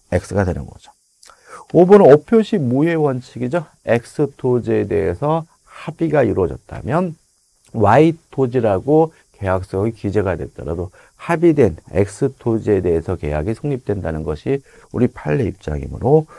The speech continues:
오 번도 X가 됩니다. 아, 사십오 번입니다. 통정 허위 표시에 의하여 외형상 형성된 법률 관계를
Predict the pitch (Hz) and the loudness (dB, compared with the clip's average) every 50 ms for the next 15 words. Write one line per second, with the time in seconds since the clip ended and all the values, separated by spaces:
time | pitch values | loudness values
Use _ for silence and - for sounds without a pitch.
0 | - - _ _ - - 76 71 71 71 87 110 123 127 127 - _ 80 76 - | -20 -20 _ _ -6 -4 -2 -2 -2 -2 0 -2 -2 -2 -4 -8 _ -8 -8 -8
1 | - - - 90 95 - - 69 64 - - 69 - _ _ _ _ _ _ _ | -10 -10 -6 -6 -4 -4 -6 -10 -10 -12 -12 -14 -16 _ _ _ _ _ _ _
2 | - _ _ _ _ _ _ _ _ _ _ _ - - - - _ _ _ 151 | -20 _ _ _ _ _ _ _ _ _ _ _ -20 -20 -20 -20 _ _ _ -2
3 | 143 135 135 131 - - - 233 233 - - 214 - - _ - 175 151 131 - | 2 2 2 2 0 2 4 4 4 4 4 0 0 2 _ 8 10 10 10 8
4 | - - - - - - - _ _ _ _ _ _ _ _ _ _ _ _ _ | 6 4 -4 -12 -14 -18 -20 _ _ _ _ _ _ _ _ _ _ _ _ _
5 | _ _ _ _ _ _ _ _ - - 233 233 240 240 233 220 240 240 233 233 | _ _ _ _ _ _ _ _ 0 4 6 8 8 8 8 10 8 8 8 8
6 | 220 - - 240 226 233 233 226 220 - _ - - 208 196 190 185 180 - - | 4 4 6 6 8 8 8 6 4 0 _ -4 2 4 6 6 6 4 2 -2
7 | - 175 175 165 143 131 131 131 127 135 127 127 131 131 101 80 78 127 151 - | 0 2 4 4 6 4 4 6 6 6 8 8 8 6 6 4 4 2 -2 -4
8 | _ _ - - 104 110 113 120 120 113 147 151 160 160 160 175 170 165 151 156 | _ _ -4 2 4 4 6 6 4 2 2 0 0 0 -2 -4 -4 -4 -2 -2
9 | 151 147 143 147 156 160 160 151 - - 92 95 107 123 135 135 131 127 123 117 | -2 0 2 2 2 2 0 -2 -2 -2 0 2 2 2 4 4 4 4 2 0
10 | 107 110 101 107 110 123 143 147 143 | 0 0 0 0 2 4 4 2 2